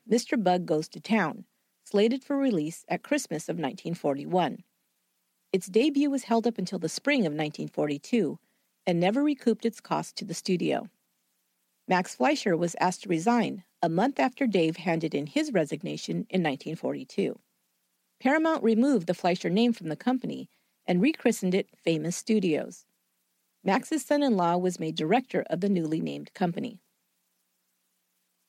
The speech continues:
Max took a job in Detroit producing Army training films. He spent the rest of his life trying to regain ownership of his Betty Boop character,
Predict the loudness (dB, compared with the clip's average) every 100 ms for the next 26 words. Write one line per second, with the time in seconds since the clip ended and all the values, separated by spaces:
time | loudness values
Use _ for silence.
0 | -2 2 2 0 -2 0 2 4 4 2
1 | 0 2 2 0 _ _ 0 2 2 0
2 | 0 0 0 0 2 2 0 0 -2 -2
3 | -10 _ _ _ _ _ -4 0 2 2
4 | 2 2 0 -2 -2 0 2 2 -2 -2
5 | 2 2 0 -2 0 -2 -2 0 0 0
6 | -2 -4 _ 0 2 0 0 -2 0 -4
7 | -6 -2 0 0 -2 -6